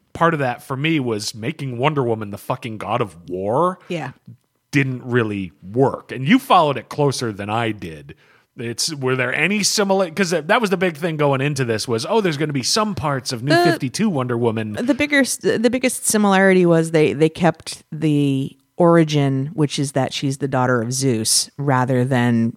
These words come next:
Speaker 2: sticking with she was formed from clay and had no need of,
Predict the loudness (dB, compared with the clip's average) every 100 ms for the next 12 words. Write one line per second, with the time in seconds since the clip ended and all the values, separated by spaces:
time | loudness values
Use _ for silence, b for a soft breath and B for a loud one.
0 | -4 -2 0 0 2 2 4 2 0 2
1 | 0 2 2 2 0 -2 -4 -2 0 2
2 | 0 -2 -4 -2 2 2 2 2 2 0
3 | -4